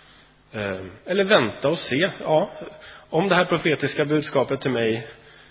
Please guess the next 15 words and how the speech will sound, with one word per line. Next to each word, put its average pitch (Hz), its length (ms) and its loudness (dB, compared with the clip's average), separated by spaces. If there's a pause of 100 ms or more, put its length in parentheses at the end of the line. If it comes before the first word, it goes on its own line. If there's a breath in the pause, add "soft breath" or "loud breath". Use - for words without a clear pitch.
(140 loud breath)
eh, 113 180 -6
stämmer, 139 480 0
så - 160 -6
kommer 143 220 2
det 139 60 2
ju 143 60 2
hända. 131 260 -2 (1500 loud breath)
Att - 160 -4
man 147 100 -2
tänker 131 240 -2
så, - 180 -8
liksom. - 260 -12
Vänta - 280 -10
och 165 80 -8
se. - 180 -8